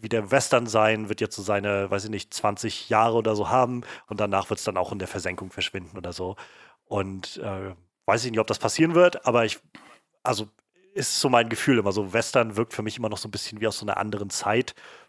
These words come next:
Film und, äh, ich, ich bin immer interessiert daran, aber kenn halt, wie gesagt, vieles nur so vom, vom Hörensagen statt tatsächlich gesehen.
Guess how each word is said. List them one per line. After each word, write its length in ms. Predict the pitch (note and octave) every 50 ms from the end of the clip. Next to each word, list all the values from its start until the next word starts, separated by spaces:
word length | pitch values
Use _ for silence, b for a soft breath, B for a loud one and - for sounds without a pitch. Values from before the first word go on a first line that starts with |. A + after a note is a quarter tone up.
| B _
Film 440 | - - B2+ B2 B2 A#2 A#2+ A#2+ B2
und, 440 | - B2+ A2 G#2 G#2 G#2 - - -
äh, 320 | C3 G#2 G2 G2 G2 G2 B B B B B _ _ _ _ _ _ _ _ _ _ _ _ _ _
ich, 360 | - - - - - - -
ich 260 | - E3+ F3 - -
bin 140 | - E3 E3
immer 160 | E3+ D3+ D3+
interessiert 400 | C#3+ - - A#2+ - - D#3 -
daran, 280 | B2+ F2+ G2 G2+ A2 B2
aber 160 | A#2 G2+ G2+
kenn 220 | - - A2+ A2 G#2
halt, 120 | G2+ F#2+
wie 80 | A2 G2+
gesagt, 260 | G#2+ G2+ G#2 F#2 - - - -
vieles 300 | - - A#2+ A#2 A2 -
nur 100 | - A2+
so 100 | G#2 G#2
vom, 380 | G2+ - - G#2 G2+ G#2 G2+ G2 -
vom 180 | - - G2+ F2+
Hörensagen 600 | G2+ A2+ G#2 F#2+ F2+ - F2+ F2 F2 E2+ F2+ F2+ B B B B B _
statt 220 | - - - -
tatsächlich 440 | - G2 - - G2 F2 - - -
gesehen. 360 | - G2+ F2+ F2 F2+ E2+ E2